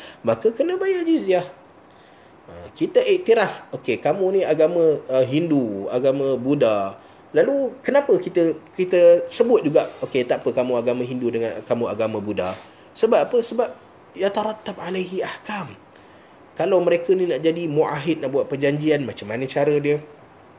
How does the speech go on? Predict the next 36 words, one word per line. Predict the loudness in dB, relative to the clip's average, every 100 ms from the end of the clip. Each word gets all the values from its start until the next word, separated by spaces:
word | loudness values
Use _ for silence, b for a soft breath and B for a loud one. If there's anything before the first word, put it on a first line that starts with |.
| -20 -6 0
Mereka | 2 2
nak | 0 2
jadi | 0 0
zimmi, | 0 0 2 2
duduk | 2 2 0 -2 -8
di | -2
bawah | 2 4 4
jagaan | 2 2 0 -2 -4
tanggungan | -2 0 0 0
orang | 0 -2 -2
Islam, | -4 -6 -4
macam | -6 -4
mana | -2 -2
cara | -2 2 4
dia? | 4 0 B B B B B
So, | 0 2 4
semua | 2 4 6 4
ni | 0 -10 B B
kita | -6 0
nak | 0 0 0
letak | 0 -2 -4
hukum | 2 2 4
pada | 2 2
mereka, | 2 2 0 0
lalu | 2 2 0
kita | -2 -4 -2
kena | 0 2
bagi | 0 2
tahu | 2 2 2
dulu | 2 2
mereka | 2 0 -2
ini | -2 0
adalah | 0 0 -2 -4
sekian, | -2 -2 -2
sekian, | -6 -10
sekian. | -8 -8